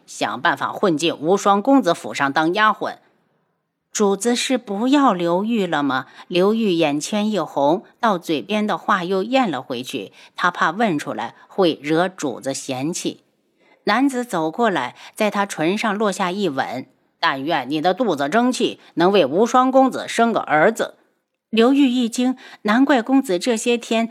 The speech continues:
会没命的要他，原来不该有的心思就别有，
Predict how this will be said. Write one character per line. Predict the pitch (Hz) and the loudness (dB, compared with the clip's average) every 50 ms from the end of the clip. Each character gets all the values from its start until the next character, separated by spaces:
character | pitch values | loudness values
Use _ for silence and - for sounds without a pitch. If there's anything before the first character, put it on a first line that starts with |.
| - - - | -8 -14 -4
会 | - - 247 214 - | 0 2 2 2 2
没 | - 185 196 190 220 247 | -2 -4 -4 -2 0 2
命 | 269 285 320 302 233 190 | 4 6 6 6 4 0
的 | 170 156 | -2 -4
要 | 139 208 214 190 151 | -2 0 0 0 0
他， | 139 - - 156 139 - - - - - | -2 -4 -6 -8 -8 -10 -12 -18 -18 -6
原 | - 214 214 208 240 269 269 254 | -2 0 2 4 4 4 4 4
来 | 214 185 190 214 233 - - _ _ _ _ _ _ _ _ _ _ _ | 2 0 0 -4 -6 -8 -12 _ _ _ _ _ _ _ _ _ _ _
不 | _ 139 143 131 | _ -4 -2 0
该 | 151 139 143 | 0 0 0
有 | 151 139 - - | -2 -4 -6 -6
的 | 143 156 | -6 -6
心 | - - 247 254 262 | -2 2 2 4 4
思 | 254 180 120 | 2 0 -2
就 | 139 185 175 | 0 0 2
别 | 143 151 170 226 254 | 2 4 4 4 4
有， | 208 - - - 131 143 - - | 4 2 0 -2 -2 -2 -2 -6